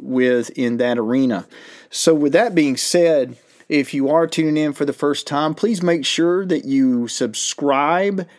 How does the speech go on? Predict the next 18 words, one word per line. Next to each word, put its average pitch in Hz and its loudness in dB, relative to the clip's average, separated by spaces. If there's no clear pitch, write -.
at 123 0
brandon 147 0
ritchie 143 -2
dot 120 0
substack 139 -2
dot 127 0
com 165 0
so - -2
that 131 -2
you 147 -4
can 127 -4
get 156 0
all 135 2
future 135 -2
episodes, 131 -2
articles, 131 -2
and 113 -2
podcast. 139 0